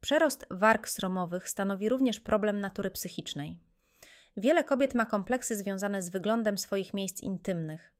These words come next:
Niektóre panie unikają współżycia, a na myśl o wyjściu na plażę w obcisłym stroju kąpielowym czują niechęć. Rozwiązaniem tych wszystkich problemów jest labioplastyka, czyli plastyka warg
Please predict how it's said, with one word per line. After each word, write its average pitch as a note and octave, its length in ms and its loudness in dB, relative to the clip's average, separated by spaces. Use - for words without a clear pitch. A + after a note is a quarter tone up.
Niektóre F#3+ 400 -2
panie F#3 340 -4
unikają F3 480 -4
współżycia, E3+ 760 -6
a G3 60 2
na G3 120 2
myśl B3 360 2
o G3 100 0
wyjściu A3+ 340 2
na G3 100 -2
plażę G#3+ 300 2
w - 60 -6
obcisłym - 460 -4
stroju G#3 320 2
kąpielowym F#3 640 -2
czują B3+ 260 2
niechęć. E3+ 680 -8
Rozwiązaniem G#3 680 2
tych - 180 -6
wszystkich C4 380 -4
problemów G#3 480 2
jest G3+ 260 -4
labioplastyka, F#3+ 960 0
czyli F#3 220 -4
plastyka C4 460 0
warg F3+ 280 -4